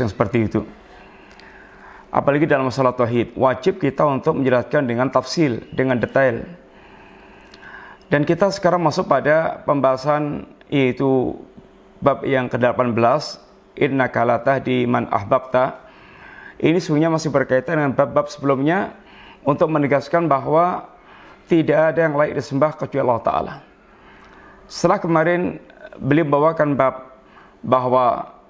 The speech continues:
eh, selain Allah nggak ada yang layak disembah.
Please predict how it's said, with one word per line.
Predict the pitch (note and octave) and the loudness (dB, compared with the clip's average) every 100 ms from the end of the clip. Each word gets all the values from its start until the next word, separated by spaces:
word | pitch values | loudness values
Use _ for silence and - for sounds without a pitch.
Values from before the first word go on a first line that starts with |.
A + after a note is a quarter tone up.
| _ - - - - - - | _ -20 -20 -20 -20 -20 -2
eh, | C3 C3+ C3 | 0 2 2
selain | B2+ C#3+ D#3+ E3 | 0 0 0 0
Allah | D#3+ D3+ D#3+ F3 - - | 0 2 0 0 -6 -10
nggak | B2+ D3+ | -2 0
ada | D#3 | 2
yang | D3+ C#3 | 0 0
layak | C#3 C3 | 0 -2
disembah. | A2+ A#2 A2+ E3+ | -4 0 0 0